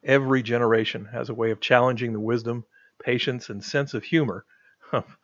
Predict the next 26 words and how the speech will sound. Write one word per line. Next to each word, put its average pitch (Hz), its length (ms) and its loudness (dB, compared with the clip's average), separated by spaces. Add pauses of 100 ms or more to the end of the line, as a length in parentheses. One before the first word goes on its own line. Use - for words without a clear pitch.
(200)
of 120 140 -2
the 127 60 4
one 123 200 6
who 143 80 4
came 143 260 6
before. 139 520 0 (800)
But 143 300 6 (280)
we 143 340 4
all 147 240 10
have 120 220 6
our 104 120 0
moments. 104 500 -8 (1040)
Be 170 100 6
careful 123 380 4
looking 113 300 -2
back 113 300 4
with 117 140 -2
an 110 80 -4
eye 117 200 2
of 107 120 -4
condemnation 113 760 0
on 117 100 0
the 107 140 -2
actions 110 380 -4
of 107 120 -10
people 123 400 -6